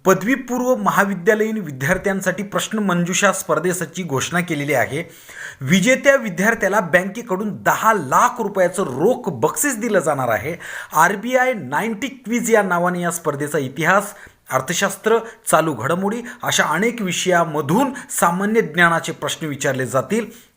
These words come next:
इच्छुक विद्यार्थी या स्पर्धेत सहभागी होण्यासाठी सतरा सप्टेंबरपर्यंत अर्ज करू शकतात. देशात एकोणीस ते एकवीस सप्टेंबर या काळात ही स्पर्धा आयोजित केली जाणार आहे.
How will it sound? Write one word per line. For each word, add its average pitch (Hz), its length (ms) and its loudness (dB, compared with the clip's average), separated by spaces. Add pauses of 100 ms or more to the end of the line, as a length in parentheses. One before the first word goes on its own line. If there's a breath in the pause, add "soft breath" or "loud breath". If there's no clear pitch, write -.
इच्छुक 196 400 -2
विद्यार्थी 202 680 0 (200 loud breath)
या 185 160 4
स्पर्धेत 185 400 0
सहभागी 175 440 0
होण्यासाठी 156 420 -2
सतरा 190 380 -2
सप्टेंबरपर्यंत 240 880 2
अर्ज 165 240 -2
करू 160 200 -4
शकतात. 180 400 0 (380 loud breath)
देशात 185 380 4 (180)
एकोणीस 233 540 -2
ते 214 40 0
एकवीस 196 400 -6
सप्टेंबर 175 420 2
या 165 160 2
काळात 170 340 4 (160)
ही 170 100 -8
स्पर्धा 156 360 0
आयोजित 143 260 0 (100)
केली 131 140 -4
जाणार 123 260 -2
आहे. 170 280 0